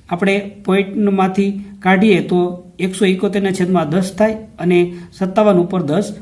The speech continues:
થાય. અહીંયા દસ દસ જે છે એ ઉડી જશે.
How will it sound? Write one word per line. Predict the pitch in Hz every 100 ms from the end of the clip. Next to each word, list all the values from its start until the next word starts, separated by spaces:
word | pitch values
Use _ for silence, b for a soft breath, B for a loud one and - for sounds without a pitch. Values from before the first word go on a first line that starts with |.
| -
થાય. | - 143
અહીંયા | - 185 190
દસ | 180 208
દસ | 208 202
જે | 185 202
છે | 220
એ | 180 170 208 - B B
ઉડી | 165 180
જશે. | 202 208 214 220 220